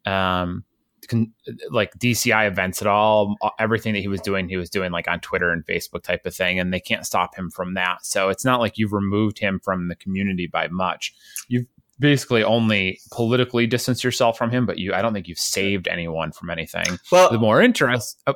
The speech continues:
Speaker 2: well, well, keep,
Speaker 1: go ahead.
Speaker 2: keep in mind, one of the, the harassment scenarios was having, I can't remember if it was him directly or his followers chasing Christine down to ask her questions or something on the floor of an event, right? So there, there,
Speaker 1: Oh,
Speaker 2: there
Speaker 1: yeah.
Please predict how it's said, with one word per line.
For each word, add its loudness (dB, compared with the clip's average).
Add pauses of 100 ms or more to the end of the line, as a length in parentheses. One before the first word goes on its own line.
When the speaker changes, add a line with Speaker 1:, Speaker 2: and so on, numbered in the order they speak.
(120)
Speaker 2:
well, 4
well, 6
keep, 4
Speaker 1:
go 8
ahead. 2
Speaker 2:
keep 2
in 6
mind, 6
one 6
of 2
the, 6
the 4
harassment 4
scenarios 4
was 2
having, 4
I 2
can't 4
remember 4
if 0
it 2
was 0
him 2
directly 4
or 4
his 2
followers 4
chasing 2 (400)
Christine 2
down 2
to 2
ask 2
her -2
questions 0
or -2
something 0
on 4
the 2
floor 4
of 2
an -4
event, 0
right? 0 (440)
So 2
there, 4
there, 4
Speaker 1:
Oh, 6
Speaker 2:
there 6
Speaker 1:
yeah. 8